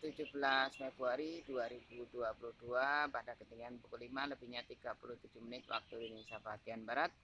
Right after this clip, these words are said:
di makan-, di mana kami akan mencoba menghadirkan kembali untuk update visual Merapi yang kami pantau dari Komplek Universitas Amikom Yogyakarta. Kurang lebih berjarak sekitar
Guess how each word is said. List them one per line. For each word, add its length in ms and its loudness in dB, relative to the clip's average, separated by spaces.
di 80 -2
makan-, 480 2
di 80 0
mana 320 6
kami 320 4
akan 240 2
mencoba 560 0
menghadirkan 640 -4
kembali 480 -2
untuk 240 -6
update 480 -4
visual 480 0
Merapi 400 6
yang 160 4
kami 400 -2
pantau 400 2
dari 240 0
Komplek 400 -2
Universitas 880 -2
Amikom 480 -4
Yogyakarta. 960 0
Kurang 320 6
lebih 240 4
berjarak 400 6
sekitar 640 6